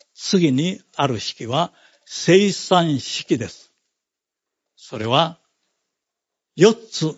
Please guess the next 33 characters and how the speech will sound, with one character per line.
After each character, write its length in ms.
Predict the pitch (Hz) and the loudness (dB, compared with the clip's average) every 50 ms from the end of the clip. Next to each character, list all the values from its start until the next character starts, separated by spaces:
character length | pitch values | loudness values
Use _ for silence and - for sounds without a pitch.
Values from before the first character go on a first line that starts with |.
| _ | _
ま 200 | - - 135 135 | -4 0 0 2
と 120 | - 170 151 | 2 2 0
め 80 | 135 | 0
ま 140 | 120 113 104 | 0 -2 -4
し 100 | 98 - | -8 -10
た。 220 | - - - - _ _ _ _ _ _ _ _ _ _ _ _ _ _ _ _ _ _ _ _ _ _ _ _ _ _ _ _ _ | -14 -18 -20 -20 _ _ _ _ _ _ _ _ _ _ _ _ _ _ _ _ _ _ _ _ _ _ _ _ _ _ _ _ _
一 280 | - - - 214 202 | -12 -2 2 2 2
つ 140 | - - 175 | 2 2 2
は、 340 | 160 175 190 208 208 208 - _ _ _ _ _ _ _ - _ _ _ _ _ _ _ _ _ _ _ _ _ _ _ _ | 2 4 4 2 0 -2 -8 _ _ _ _ _ _ _ -20 _ _ _ _ _ _ _ _ _ _ _ _ _ _ _ _
こ 60 | 139 | -16
れ 60 | 120 | -14
な 100 | 113 120 | -12 -12
い 80 | 113 110 | -14 -16
か 100 | _ _ | _ _
な。 80 | _ _ _ _ _ _ _ _ _ _ _ | _ _ _ _ _ _ _ _ _ _ _
こ 120 | _ - | _ -8
こ 0 | 180 | -6
に 120 | 156 131 - | -6 -4 -2
書 80 | - 160 | 0 0
い 80 | 170 135 | 0 0
て 80 | 160 | -2
ま 120 | 151 135 110 | -4 -4 -4
せ 100 | 120 113 | -4 -6
ん 100 | 101 104 | -6 -6
ね。 180 | 113 98 - _ _ _ _ _ _ _ | -8 -8 -10 _ _ _ _ _ _ _
聖 260 | - - 185 202 196 | -2 2 4 4 6
餐 220 | - 202 185 165 | 6 4 2 2
式 180 | 147 - - 139 | 0 -2 -4 -6
は 80 | 110 | -4
ね、 200 | 104 107 110 - _ _ | -4 -6 -10 -12 _ _
一 340 | - - - - 226 214 | -16 -6 2 4 6 6
つ 160 | 214 - - 170 | 4 4 2 2
は、 300 | 196 202 214 220 202 | 4 4 2 0 -4